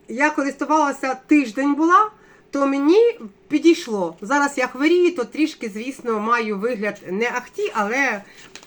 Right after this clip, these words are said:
все йде на покращення. <laughs> Хто бажає,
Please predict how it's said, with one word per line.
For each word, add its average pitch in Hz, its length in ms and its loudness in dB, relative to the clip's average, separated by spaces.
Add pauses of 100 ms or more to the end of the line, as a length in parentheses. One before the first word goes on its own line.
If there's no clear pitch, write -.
(500)
все 339 140 0
йде 262 180 -4
на 233 100 -6
покращення. 165 720 -8 (300)
<laughs> 254 100 -4 (1800)
Хто 415 340 2
бажає, 320 720 2